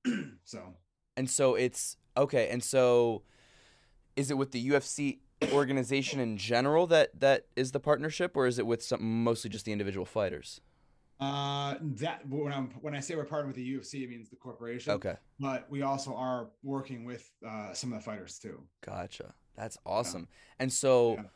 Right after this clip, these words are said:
Speaker 2: who are s-, who are some of your favorite fighters? D C,
Speaker 1: Oh,
Speaker 2: Rockhold?
Speaker 1: I mean, D C is awesome. I know this is gonna sound weird, but, like, John Jones is, is awesome.
Speaker 2: <laughs>
Speaker 1: Like,
Speaker 2: Yeah.
Speaker 1: G S P. Uh, I mean, I'm a huge fan of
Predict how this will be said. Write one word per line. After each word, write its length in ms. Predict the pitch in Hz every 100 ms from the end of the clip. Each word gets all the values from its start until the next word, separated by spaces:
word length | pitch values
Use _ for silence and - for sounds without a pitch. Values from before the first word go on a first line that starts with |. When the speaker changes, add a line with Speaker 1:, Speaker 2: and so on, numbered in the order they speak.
| _
Speaker 2:
who 100 | -
are 60 | 143
s-, 100 | 139
who 160 | 123 135
are 80 | 127
some 200 | 127 113
of 40 |
your 120 | 131
favorite 260 | 120 92 -
fighters? 480 | - 80 87 - _ _ _ _ -
D 140 | 104
C, 380 | 92 101 98 131 -
Speaker 1:
Oh, 100 | 92 104
Speaker 2:
Rockhold? 460 | 95 95 104 98
Speaker 1:
I 20 |
mean, 220 | 113 104 - 131
D 160 | 160
C 200 | 165 175
is 100 | 147 127
awesome. 600 | 117 123 127 127 123 123
I 120 | 117
know 180 | 135 135
this 100 | 123
is 40 |
gonna 140 | 120 120
sound 280 | 120 110 110
weird, 300 | 123 120 107
but, 160 | 110
like, 320 | 104 95 101 _ _ _ _ _ _ _
John 240 | 135 135 127
Jones 400 | 110 131 143 107
is, 220 | 92 92 - 90
is 100 | 92
awesome. 460 | 151 92 - 135 101
Speaker 2:
<laughs> 180 | 120 135
Speaker 1:
Like, 440 | 127 - 95 98
Speaker 2:
Yeah. 220 | 85 - 139
Speaker 1:
G 100 | 135
S 200 | 131 -
P. 580 | 131 131 131 127 123 - _ _ _ 117
Uh, 640 | 117 110 104 98 87 82 -
I 80 | -
mean, 280 | 131 131 120
I'm 180 | 117 139
a 80 | 123
huge 480 | 113 143 147 139 -
fan 520 | 123 120 127 123 123 117
of 540 | 117 113 110 107